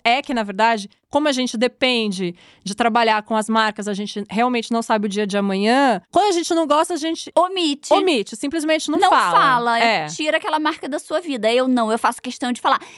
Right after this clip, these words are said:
Speaker 2: "Caraca, que merda é isso? Como é que vocês estão anunciando isso daqui? Isso aqui é uma mentira", sabe? Então, tipo assim, não é justo. Eu vou, vou botar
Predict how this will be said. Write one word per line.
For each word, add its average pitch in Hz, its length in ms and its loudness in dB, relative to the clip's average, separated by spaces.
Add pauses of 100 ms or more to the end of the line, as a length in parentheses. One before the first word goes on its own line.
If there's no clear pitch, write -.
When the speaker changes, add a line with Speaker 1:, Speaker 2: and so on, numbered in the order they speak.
(120)
Speaker 2:
"Caraca, 349 440 0
que 392 120 -6
merda 359 340 -6
é 320 40 -2
isso? 339 380 -6
Como 320 180 -2
é 339 80 -2
que - 80 -14
vocês 466 220 -8
estão 453 160 0
anunciando 427 440 -2
isso 415 200 -2
daqui? 403 240 0 (180)
Isso 302 140 -4
aqui 285 120 -4
é 302 60 2
uma 294 160 2
mentira", 381 720 0
sabe? 247 600 0 (360)
Então, 262 240 2
tipo 370 180 -2
assim, 370 240 -2
não 302 220 2
é 480 100 0
justo. 415 400 -2
Eu 285 160 0
vou, 320 500 4
vou 277 280 -4
botar 302 260 0